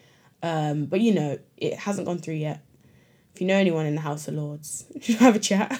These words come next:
<laughs> Um, and just make some noise about it, whether that be on social media, whether that be to people that you know in real life. You know, talk about it. Like, let's get conversation going about something like this to stop it.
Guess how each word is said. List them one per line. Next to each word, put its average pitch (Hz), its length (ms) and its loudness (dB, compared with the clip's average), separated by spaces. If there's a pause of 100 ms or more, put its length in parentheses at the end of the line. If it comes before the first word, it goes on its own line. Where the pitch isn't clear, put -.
<laughs> 294 600 2 (480)
Um, 185 420 2 (260)
and 214 140 4
just 254 120 2
make 294 200 6
some 269 160 4
noise 214 200 4
about 196 300 0
it, 220 240 -4
whether 208 240 0
that 220 160 0
be 214 80 0
on 214 100 0
social 190 360 -4
media, 170 500 -6 (440)
whether 190 200 2
that 185 180 0
be 180 280 0
to 180 160 -8
people 202 320 -4
that 185 100 0
you 175 100 -2
know 175 280 0
in 175 200 0
real 175 220 0
life. 165 480 -6 (460)
You 208 80 0
know, 190 120 4
talk 247 260 2
about 262 300 2
it. - 300 -2
Like, 185 340 -6 (120)
let's - 520 -2 (180)
get - 340 0
conversation 180 500 -4
going 175 320 0
about 160 320 -8
something 165 360 -4
like 165 200 -6
this 185 300 -4 (200)
to 190 120 -8
stop 160 340 -8
it. 196 180 -6